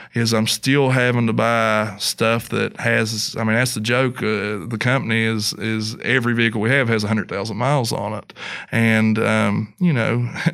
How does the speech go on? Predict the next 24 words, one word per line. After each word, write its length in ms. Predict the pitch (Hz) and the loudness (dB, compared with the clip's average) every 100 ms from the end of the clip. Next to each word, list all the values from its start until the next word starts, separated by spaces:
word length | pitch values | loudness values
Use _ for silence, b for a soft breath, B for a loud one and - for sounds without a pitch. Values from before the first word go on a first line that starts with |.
| - | -4
if 100 | - | -6
I 80 | 127 | -2
had 180 | 135 117 | 0 -2
the 120 | 73 | -2
option, 580 | 127 156 165 - 120 - B B B | 0 0 0 0 0 -2 B B B
it 160 | 107 101 | -4 -2
wouldn't 280 | 113 113 | 0 0
be 160 | 117 175 | 2 4
that 240 | 151 107 | 4 0
way, 260 | 107 107 107 | 0 0 0
but 160 | 110 110 | -2 -2
that's 220 | 139 139 - | -2 -2 -2
all 440 | 123 123 123 123 | 2 4 4 2
part 360 | 120 123 117 113 | 0 2 2 2
of 140 | 110 | 0
the, 140 | 110 | -2
the 180 | 104 107 | -4 -2
struggle, 260 | 110 - 117 120 107 98 104 - | -4 0 2 2 0 -4 -6 -4
the, 240 | 110 107 104 | -2 0 -2
the, 240 | 113 113 | -2 -2
the 300 | 110 113 110 | -2 -2 -2
growth 440 | 110 113 117 117 | 0 0 0 -2
process. 680 | - 113 107 - 98 92 117 | -4 -2 -2 -4 -4 -6 -6
So 420 | - 123 120 120 | -2 2 2 0